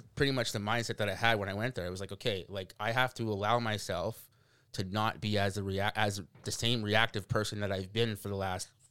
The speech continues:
I was, fuck, I was, Christ, I was, <laughs> oh, wow, I was thirty-one when I was thirty-two when I went there, thirty-six now. So I was like, "I have to, I have to kind of separate myself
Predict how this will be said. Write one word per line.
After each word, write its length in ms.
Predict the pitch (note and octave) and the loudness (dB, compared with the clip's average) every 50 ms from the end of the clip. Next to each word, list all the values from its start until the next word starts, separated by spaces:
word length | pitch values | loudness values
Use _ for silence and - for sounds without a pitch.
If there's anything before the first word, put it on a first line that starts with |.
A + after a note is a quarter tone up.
| _ _ _ _ _ _ _ - | _ _ _ _ _ _ _ -8
I 60 | - G2+ | -8 -8
was, 160 | F#2+ F#2+ - - | -8 -8 -12 -16
fuck, 260 | - - - - F#2 - | -20 -18 -18 -18 -14 -12
I 40 | E2+ | -12
was, 180 | F#2 F#2 - - _ _ _ _ _ _ _ _ _ _ _ _ _ _ _ _ _ _ _ _ _ _ _ _ _ | -10 -10 -12 -16 _ _ _ _ _ _ _ _ _ _ _ _ _ _ _ _ _ _ _ _ _ _ _ _ _
Christ, 320 | - - F#2+ F2 - - | -12 -10 -8 -8 -8 -8
I 40 | F#2+ | -8
was, 180 | F#2+ - - - - - - - - | -8 -8 -10 -14 -18 -20 -20 -20 -20
<laughs> 260 | - - - A2 B2 | -12 -10 -6 -6 -6
oh, 120 | G#2+ F#2+ | -6 -6
wow, 200 | F2 F#2+ F#2+ F2 | -8 -8 -8 -8
I 40 | F2 | -8
was 120 | F2+ - | -8 -6
thirty-one 340 | - G#2+ G2+ F#2+ F2+ G2+ G2+ G2 | -4 -4 -4 -4 -4 -4 -6 -6
when 100 | F#2+ F2 | -6 -8
I 20 | |
was 160 | - F#2 - | -8 -10 -4
thirty-two 360 | - C#3+ C3 A2 - - A#2+ | -4 -2 -2 -2 -2 -2 -2
when 100 | A#2+ G#2 | -2 -2
I 40 | F2+ | -2
went 180 | F2+ F#2+ F#2+ - | -4 -6 -6 -6
there, 220 | - D#2+ D#2 - - _ _ _ _ _ _ _ _ _ | -8 -10 -10 -12 -16 _ _ _ _ _ _ _ _ _
thirty-six 440 | - A#2+ G#2 F#2 - A2+ G#2+ - - | -2 -2 -2 -2 -4 -4 -4 -4 -8
now. 240 | E2+ C2+ G1+ - - | -10 -10 -12 -14 -14
So 460 | - - B2+ A#2 A2 G#2+ A2 A2 - _ - | -8 -4 -2 0 0 0 -2 -4 -4 _ -4
I 40 | |
was 80 | A2 G2 | -4 -4
like, 120 | G#2+ G#2 | -2 -2
"I 60 | A2 A2 | -2 2
have 240 | A2+ B2+ C3+ C3+ - | 4 4 2 4 2
to, 200 | B2 A2 G#2+ G2 - _ _ _ _ _ _ _ - _ | 0 0 0 -2 -4 _ _ _ _ _ _ _ -8 _
I 60 | G#2+ | 0
have 220 | - B2 C3+ C#3 | 4 4 4 4
to 160 | - - B2 G#2+ - - | 2 -2 -4 -4 -4 -4
kind 260 | - B2 A2 A2 G#2 | -4 -2 -2 -2 -4
of 120 | G#2 G2 G2 - - _ _ _ _ _ | -6 -8 -10 -14 -18 _ _ _ _ _
separate 540 | - - - C#3+ C3 - B2+ A2+ G#2+ G2+ - | -10 0 2 2 2 2 0 -2 -2 -2 -2
myself 480 | G#2 G2 G2 - - G#2 F#2 F2+ F#2+ | -4 -6 -6 -4 -4 -4 -4 -4 -6